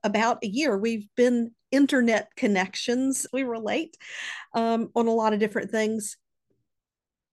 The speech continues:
I would love for you to start out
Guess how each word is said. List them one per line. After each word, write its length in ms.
I 340
would 160
love 320
for 220
you 380
to 140
start 520
out 360